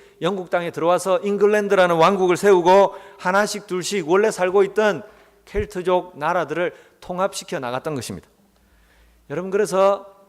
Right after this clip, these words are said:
켈트족인 스코틀랜드도 천칠백칠 년도에 잉글랜드에 병합되었습니다.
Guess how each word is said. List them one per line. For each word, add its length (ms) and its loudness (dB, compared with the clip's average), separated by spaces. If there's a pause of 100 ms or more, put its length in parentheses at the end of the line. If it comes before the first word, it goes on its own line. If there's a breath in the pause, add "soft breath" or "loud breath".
(100)
켈트족인 840 -6
스코틀랜드도 920 -4
천칠백칠 920 -6
년도에 640 2 (240 loud breath)
잉글랜드에 880 0 (180 loud breath)
병합되었습니다. 680 -6